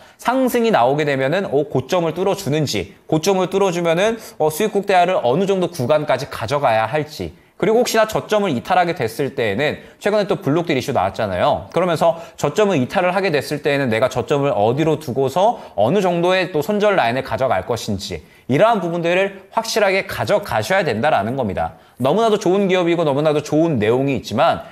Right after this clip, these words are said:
결국에는 우리 시장 같은 경우에는 항상 순환을 하기 때문에 아무리 좋은 기업과 아무리 좋은 종목이다라고 하더라도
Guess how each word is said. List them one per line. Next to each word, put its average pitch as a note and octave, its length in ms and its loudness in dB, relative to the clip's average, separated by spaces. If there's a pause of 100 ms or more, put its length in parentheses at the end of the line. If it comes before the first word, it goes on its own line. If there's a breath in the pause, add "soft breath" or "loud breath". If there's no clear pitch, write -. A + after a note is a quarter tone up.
(100)
결국에는 G#3 500 2
우리 C#3+ 140 2
시장 F3+ 220 -2
같은 D#3 220 0
경우에는 C#3 340 2
항상 G3+ 340 -2
순환을 G3 460 0
하기 C3 160 -2
때문에 G#2+ 560 -2 (120)
아무리 F3+ 440 0
좋은 F3 300 0
기업과 D#3 380 0
아무리 E3+ 360 0
좋은 C#3+ 240 -2
종목이다라고 A#2+ 720 2
하더라도 C#3 560 0